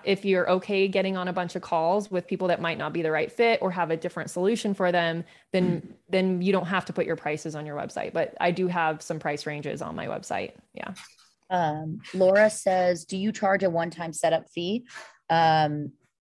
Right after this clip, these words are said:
Speaker 2: set up the annual budget, I'm sorry, or just part of the monthly package price? It seems like a lot of upfront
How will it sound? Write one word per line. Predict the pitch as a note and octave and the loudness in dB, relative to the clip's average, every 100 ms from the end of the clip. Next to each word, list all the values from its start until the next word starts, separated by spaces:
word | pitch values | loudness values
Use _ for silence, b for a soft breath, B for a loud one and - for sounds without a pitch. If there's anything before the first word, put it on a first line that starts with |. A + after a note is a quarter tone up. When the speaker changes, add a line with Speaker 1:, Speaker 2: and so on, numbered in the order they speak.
| _ - | _ -6
Speaker 2:
set | - G3+ | 4 6
up | F3+ - | 6 4
the | F3+ | 2
annual | F#3 F#3 G3 F#3 | 2 2 2 2
budget, | D3+ C#3+ D#3+ E3 | 2 0 -4 -6
I'm | |
sorry, | D3 C3 C#3 b b - | -6 -6 -6 b b 4
or | G3+ F#3+ F#3+ | 8 8 8
just | F3+ F3+ | 4 2
part | - F3+ | 4 4
of | F3 | 4
the | |
monthly | E3 D#3+ E3 | 0 -2 -4
package | D3+ D3+ D#3 - - | -2 -2 0 -4 -2
price? | D3 D3+ | 0 -2
It | - | -6
seems | - F#3+ F3+ | -4 -2 2
like | E3+ D#3+ | 2 2
a | |
lot | D3+ D#3 | 4 4
of | D3 | 2
upfront | D#3 D3+ - D3+ | 0 -2 0 -2